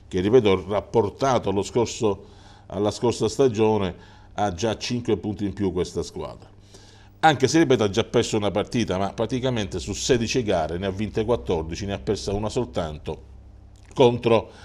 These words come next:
la Fiorentina, tra l'altro in una maniera incredibile e rocambolesca, perché la Juventus a Firenze vinceva due a zero,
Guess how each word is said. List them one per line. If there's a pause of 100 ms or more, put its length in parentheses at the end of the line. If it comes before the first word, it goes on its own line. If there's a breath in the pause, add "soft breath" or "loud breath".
(120)
la
Fiorentina,
tra
l'altro
in
una
maniera (100)
incredibile
e
rocambolesca,
perché
la
Juventus
a
Firenze
vinceva
due
a
zero,